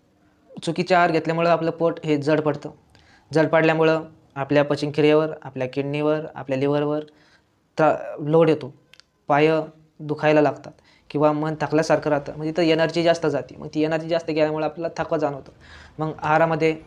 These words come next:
बदल करणं हा खूप गरज आहे. आजच्या काळात सगळं हायब्रिड झालेलं आहे, काही खाल्लं तरी आपल्याला त्रास होतोय, मग हे कुठेतरी बदलणं गरजेचं आहे.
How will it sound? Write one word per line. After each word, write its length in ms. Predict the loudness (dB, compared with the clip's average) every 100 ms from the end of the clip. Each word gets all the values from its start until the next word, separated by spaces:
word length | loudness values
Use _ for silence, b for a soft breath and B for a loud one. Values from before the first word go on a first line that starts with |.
| -18 -4
बदल 280 | 0 2
करणं 300 | 2 0 0 -2
हा 120 | -2 -2
खूप 160 | -2
गरज 280 | 0 2 4
आहे. 140 | 2 0 -6 B B B
आजच्या 260 | -2 0 2
काळात 200 | 4 4
सगळं 280 | 2 2
हायब्रिड 320 | 2 0 0 0
झालेलं 380 | 0 2 2
आहे, 80 | 0 -2 -10 _ b b _
काही 160 | 0 0
खाल्लं 220 | 2 0 0
तरी 100 | 0
आपल्याला 260 | 0 0 0
त्रास 260 | 0 0
होतोय, 220 | -2 -8 -10 b b b -4
मग 80 |
हे 80 | 0
कुठेतरी 320 | 2 2 0 2
बदलणं 380 | 2 2 2
गरजेचं 380 | 0 0 -4 -6
आहे. 80 | -14